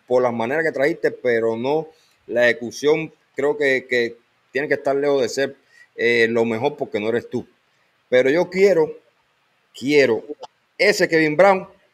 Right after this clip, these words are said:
más que tú hagas un, un mix, un híbrido de esos boxeos y creo que va a ser un Kevin Brown perfecto, brother. Perfecto. Mira la pelea un par de veces, ve que puedes traer de este Kevin Brown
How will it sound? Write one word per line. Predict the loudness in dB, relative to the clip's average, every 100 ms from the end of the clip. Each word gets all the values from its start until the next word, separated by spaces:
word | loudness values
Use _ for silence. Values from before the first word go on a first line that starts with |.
| _ _
más | -8 -4 -4 -4
que | -2 -2
tú | 0 0 2
hagas | 2 2
un, | 2 -2 -10 -8
un | -6 -2
mix, | -2 -4 -8
un | -6
híbrido | 0 2 2 0 -4 -10 _ _ _
de | _ -2
esos | 0 -2 -2
boxeos | -4 -2 -2
y | 0
creo | -2 0
que | -2
va | -2
a |
ser | -4 -6
un | -6 -10
Kevin | -2 -2 0
Brown | 0 0 -2 -16 _ -8
perfecto, | -6 -6 -8 -10 -8 -8
brother. | -6 -8 -12 _ _ _ _
Perfecto. | -6 -6 -6 -8 -10 -20 _ _ _ _
Mira | -6 -2
la | -2 -2
pelea | -2 -2
un |
par | -2 -6 -4
de | -2
veces, | -2 -2 -6 -10 _ -18 -12
ve | 0 2
que | 2
puedes | 0 0 0 -2 -10 -10
traer | -4 -2 -2
de | -4
este | -4 -4
Kevin | -4 -2
Brown | -2 -4